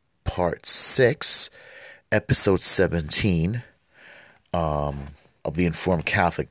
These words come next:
It'll be part six of the meditation of Thomas More, Sadness of Christ, and episode si-, uh, s-,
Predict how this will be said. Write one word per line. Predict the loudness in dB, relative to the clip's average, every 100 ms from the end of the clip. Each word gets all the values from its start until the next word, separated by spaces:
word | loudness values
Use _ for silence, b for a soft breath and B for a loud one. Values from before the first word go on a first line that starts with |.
| -10
It'll | -8
be | -6 -6
part | -2 -2 2
six | 2 2 0 -4
of | -6 -4
the |
meditation | -2 -2 -2 -4 -2 0 0 0 -4 -10 _
of | -14
Thomas | -8 -6 -4 -4 -2
More, | -4 -4 -6 -8 B B B B
Sadness | -4 -2 -2 -4
of | -6
Christ, | -2 0 0 -2 -6 B B B B
and | -4 -2
episode | -2 -2 0 2 0 0
si-, | -2 -2 -4 _
uh, | -2 0 0
s-, | -2 -4